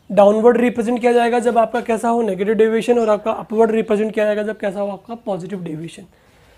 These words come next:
तो अब आपका इक्वेशन क्या बन जाएगी यहाँ पे, इसके लिए बन जाएगी हमारे पास में ये पी नॉट बी था, तो पी नॉट बी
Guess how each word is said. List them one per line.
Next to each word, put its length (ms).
तो 60
अब 60
आपका 180
इक्वेशन 380
क्या 120
बन 140
जाएगी 220
यहाँ 200
पे, 180
इसके 300
लिए 120
बन 160
जाएगी 280
हमारे 240
पास 260
में 240
ये 220
पी 120
नॉट 200
बी 240
था, 240
तो 180
पी 380
नॉट 400
बी 600